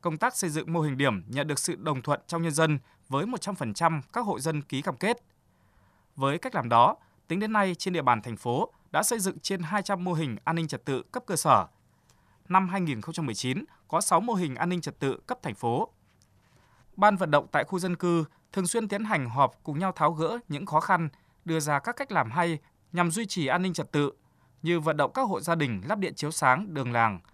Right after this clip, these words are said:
lắp camera quan sát tại cửa nhà và kết nối các mắt camera để cùng nhau phối hợp giám sát, nắm bắt các đối tượng lạ có biểu hiện trộm cắp, lai vãng tại khu dân cư. Tại mô hình khu dân cư có người nghiện,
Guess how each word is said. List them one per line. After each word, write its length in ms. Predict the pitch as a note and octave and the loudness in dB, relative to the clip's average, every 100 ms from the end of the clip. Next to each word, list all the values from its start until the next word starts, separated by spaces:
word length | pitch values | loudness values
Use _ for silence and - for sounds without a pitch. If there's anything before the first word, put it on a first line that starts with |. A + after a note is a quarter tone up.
| _ - | _ -4
lắp 180 | B3 | -4
camera 460 | - F3+ F3 F3 E3 - | -2 -4 2 4 4 2
quan 160 | D#3+ | -2
sát 240 | D3+ A3+ - _ | 2 2 0 _
tại 180 | - C3 - | 2 2 0
cửa 160 | F#3+ | -4
nhà 360 | G#2+ E3 A#2+ G#2 _ - | 0 6 6 4 _ 0
và 120 | B2 | 0
kết 180 | A#2+ B3 | 0 -2
nối 300 | G3 D3 G#3+ - | 0 0 -2 -8
các 120 | A#3+ | -8
mắt 240 | A#3 - | -8 -6
camera 460 | F3+ D#3 D#3 D#3+ C#3+ - _ | -6 -2 4 6 6 2 _
để 100 | - | -8
cùng 180 | C#3+ E3+ | -6 -4
nhau 180 | F3+ G3+ | 0 0
phối 200 | G3 F3 | 0 -2
hợp 200 | G3 - | -2 -2
giám 160 | - D#3 | -4 -2
sát, 220 | A3+ - _ _ _ _ | -2 -2 _ _ _ _
nắm 160 | D3 G3 | -2 0
bắt 120 | C4 | -2
các 100 | - | -2
đối 100 | G#3 | -4
tượng 200 | G3+ F#3 | -4 -4
lạ 260 | C#3 C#3 C3 - | 4 6 6 2
có 100 | C3+ | -2
biểu 180 | G3+ B2 | -2 -4
hiện 200 | A2+ - _ | -6 -10 _
trộm 140 | - - | -10 -4
cắp, 160 | A#3 B3 _ _ | -4 -4 _ _
lai 180 | D3+ D3+ | -2 2
vãng 260 | C#3+ F3+ A#3 | 4 4 2
tại 140 | D3+ | -4
khu 140 | - D3 | -2 -6
dân 160 | C#3 | -6
cư. 260 | B2 D3 C#3 - _ _ - _ _ _ _ _ _ | 0 0 0 -4 _ _ -20 _ _ _ _ _ _
Tại 160 | - D3 | 4 4
mô 160 | F#3 G3 | 4 0
hình 200 | E3+ B2 | 0 -2
khu 100 | F#3+ | -4
dân 160 | F3+ E3+ | -4 -2
cư 220 | E3+ D3+ | 0 2
có 100 | C#3+ | 2
người 160 | G3 D3+ | 0 0
nghiện, 200 | C3+ | 0